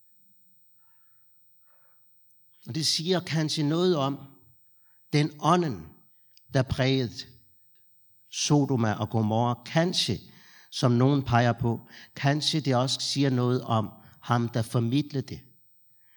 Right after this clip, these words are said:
Det blev sagt i sådan en lidt sjov tone. Og der tænker jeg nogle gange på,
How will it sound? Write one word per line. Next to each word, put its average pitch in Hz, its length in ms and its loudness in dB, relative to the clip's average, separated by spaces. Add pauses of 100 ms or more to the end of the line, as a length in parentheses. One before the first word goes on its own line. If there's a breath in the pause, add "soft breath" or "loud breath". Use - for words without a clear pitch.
(280 soft breath)
Det 147 160 2
blev 147 160 2
sagt 123 440 -2
i 127 40 -10
sådan 110 260 -4
en 107 80 -4
lidt 110 260 -8 (1080 soft breath)
sjov - 460 -2 (260)
tone. 80 400 -12 (4000 soft breath)
Og 117 60 -4
der 139 100 6
tænker 165 380 6
jeg 160 100 4
nogle 139 240 2
gange 135 160 2
på, 139 200 2